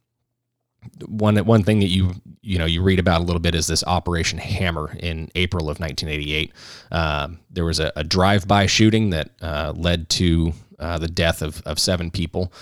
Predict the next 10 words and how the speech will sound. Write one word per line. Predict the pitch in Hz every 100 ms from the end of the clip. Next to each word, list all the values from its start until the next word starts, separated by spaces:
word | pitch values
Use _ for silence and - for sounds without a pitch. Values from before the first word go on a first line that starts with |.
| - - _
and | 80 78 76 71 -
Operation | 98 92 90 78 85
Hammer, | - 123 117 87 87 - _ _ _ -
uh, | 78 73 76
was | 90 85
then | - 85 82 82
sort | - 98
of | 87
the | 85
immediate | 85 92 98 98